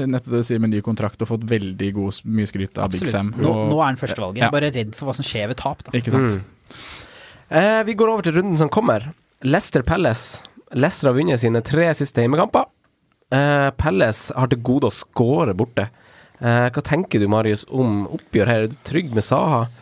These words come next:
Speaker 2: Kjempedeilig kamp.
Speaker 3: Ja.
Speaker 2: For å være helt ærlig, det, det virker litt sånn kjedelig egentlig, men jeg gleder meg til den kampen. Fordi, eh, jeg har et lite inntrykk av at, eh, Leicester har noe overprestert,
Speaker 3: Mm.
Speaker 2: og at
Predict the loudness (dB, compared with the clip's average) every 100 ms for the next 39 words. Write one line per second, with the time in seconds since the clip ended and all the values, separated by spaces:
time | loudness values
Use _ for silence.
0 | -20 -20 -20 -20 _ _ -20 -20 -20 -16
1 | -10 -2 -2 -2 -6 -2 0 0 -2 -4
2 | -12 _ 0 2 2 2 4 4 4 2
3 | 4 2 2 0 2 2 0 2 2 0
4 | -2 0 0 0 -2 -2 -2 0 0 0
5 | -2 0 2 0 -2 -2 0 0 -2 -6
6 | -6 -6 -6 -6 -4 -4 -4 -12 -4 0
7 | 2 2 0 2 2 2 0 0 0 0
8 | 0 -2 -4 -10 -12 -6 -6 -4 -2 -2
9 | -6 -8 -4 -2 -4 -6 -6 -6 -4 -4
10 | -2 -4 -4 _ -6 -4 -2 -2 -2 -2
11 | -4 -4 -6 -8 -8 -8 -8 -6 -6 -4
12 | -4 -2 -2 -4 -4 -4 -4 -6 -8 -6
13 | -6 -8 -10 -4 -2 -2 -2 -4 -4